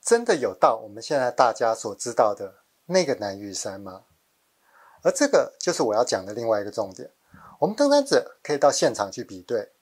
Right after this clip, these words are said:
那所以我可以看说，鹿野忠雄他的描述跟我们现在所看到的山、现场的地形、地貌、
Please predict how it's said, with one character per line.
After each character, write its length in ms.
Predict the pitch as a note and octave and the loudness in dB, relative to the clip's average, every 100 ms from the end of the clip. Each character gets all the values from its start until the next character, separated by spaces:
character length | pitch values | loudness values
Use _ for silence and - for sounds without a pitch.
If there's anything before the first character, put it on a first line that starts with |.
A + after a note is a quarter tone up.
| _ _ _ _ | _ _ _ _
那 260 | D3+ C#3 - | 2 2 0
所 160 | - E3+ | 2 4
以 40 | |
我 160 | D#3 - | 4 4
可 100 | D3+ | 2
以 60 | |
看 220 | - D3 B2+ | 4 0 2
说， 380 | C3+ B2+ D3 _ _ - | 2 2 0 _ _ 2
鹿 100 | D#3+ | 4
野 80 | - | 4
忠 160 | C3+ | 0
雄 180 | C3 A2 | -2 -4
他 200 | A#2+ C#3+ | 2 2
的 80 | B2+ | 2
描 200 | A2 G#2+ | -2 -4
述 320 | - B2+ - _ _ _ _ _ | -2 -4 -4 _ _ _ _ _
跟 140 | F3+ F#3 | 2 2
我 40 | |
们 140 | G#2 G2+ | 0 -4
现 240 | - E3+ | -2 2
在 240 | D#3 A#2 - | 4 4 0
所 180 | - A2+ | -8 -4
看 200 | - A#2+ | -2 2
到 140 | A2+ | 0
的 60 | G2 | 0
山、 400 | - A#2+ A2+ - _ _ _ _ _ - | 2 0 0 -8 _ _ _ _ _ -8
现 320 | - G3+ C3 | 2 2 2
场 320 | - A2 - _ _ _ _ | -4 -6 -10 _ _ _ _
的 140 | - A2+ | -10 -10
地 320 | - G3 C#3+ | -8 -6 -4
形、 380 | - G#2+ G2+ G#2 _ _ | -4 -4 -10 -18 _ _
地 180 | C3 B2+ | -6 0
貌、 400 | C#3+ A2+ - | 4 4 0